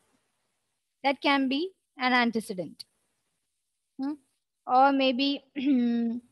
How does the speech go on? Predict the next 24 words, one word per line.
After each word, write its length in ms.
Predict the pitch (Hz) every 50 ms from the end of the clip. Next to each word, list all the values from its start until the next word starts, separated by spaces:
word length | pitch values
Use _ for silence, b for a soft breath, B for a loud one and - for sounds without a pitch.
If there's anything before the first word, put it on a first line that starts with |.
| _ _ _ _ _ _ _ _ _ _ _ _ _ 214
I 120 | 233 247
am 280 | 262 277 277 277 254 220
very 320 | 240 233 233 226 269 277
depressed 680 | 247 - 220 - - 240 233 247 269 - - - - - b b b b b _
or 100 | - -
I'm 400 | 226 233 226 226 220 233 247 247
very 260 | 226 240 233 220 240 254
disappointed 920 | 233 269 - - 262 220 208 - 233 214 220 220 233 220 262 247 226 220
with 160 | 226 226 208 226
my, 420 | 226 220 220 220 214 214 214 - -
uh, 480 | 226 214 202 196 196 190 190 190 185 185 - - _ _ _ _ _ _ _ _ _ _ _ _ _ _ _ _ _ _
things 280 | 285 269 254 262 - -
in 160 | 262 233 220
life, 380 | 202 185 - - - - - _ _ _ _ _ _
with 100 | 240 226
the 60 | 233
happenings 540 | 233 240 233 226 - 233 226 233 247 247 -
in 140 | 254 233 226
my 140 | 220 208 202
life. 260 | 190 180 - - - - _ _ _ _ _ _ _ _ _
So 120 | - 277
I 180 | 277 277 269 262
want 340 | 247 262 262 262 262 254 -
to 220 | 311 320 370 381